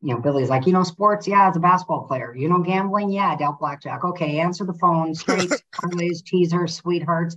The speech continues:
Speaker 1: put it in, read the lines, blah, blah, blah." I knew
Speaker 2: <laughs>
Speaker 1: sports so well, it was no problem.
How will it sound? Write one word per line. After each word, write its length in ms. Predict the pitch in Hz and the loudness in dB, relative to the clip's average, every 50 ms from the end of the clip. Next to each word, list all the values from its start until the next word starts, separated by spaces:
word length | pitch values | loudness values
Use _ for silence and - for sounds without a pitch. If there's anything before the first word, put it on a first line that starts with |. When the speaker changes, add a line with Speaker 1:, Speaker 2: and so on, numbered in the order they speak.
| - | -8
Speaker 1:
put 120 | - 208 214 | -6 -6 -4
it 80 | 190 | -2
in, 440 | 185 185 180 180 185 180 170 170 - _ _ _ | -2 -2 0 0 0 -2 -4 -6 -12 _ _ _
read 220 | 196 208 214 196 | 0 0 2 2
the 60 | 185 180 | 0 0
lines, 540 | 170 170 170 170 165 165 170 170 170 165 | 0 0 0 0 0 2 2 2 2 0
blah, 200 | - - 175 175 | -2 -4 -4 -2
blah, 120 | 170 170 165 | -2 -2 -4
blah." 340 | 165 156 151 147 147 147 147 - _ _ _ - | -4 -6 -4 -4 -6 -6 -8 -12 _ _ _ -4
I 80 | 233 202 | 0 2
knew 200 | 185 175 165 165 | 2 4 2 2
Speaker 2:
<laughs> 100 | 170 165 | 0 -2
Speaker 1:
sports 300 | 165 156 147 151 - _ - | -2 -4 -4 -4 -8 _ -10
so 80 | 156 | -8
well, 260 | 143 139 135 135 135 | -8 -4 -4 -4 -4
it 60 | 139 - | -4 -8
was 160 | 139 123 - | -10 -10 -10
no 120 | 139 131 | -12 -12
problem. 520 | 131 - - 139 139 135 135 131 120 - | -10 -4 -2 -2 -2 -2 -2 -6 -8 -10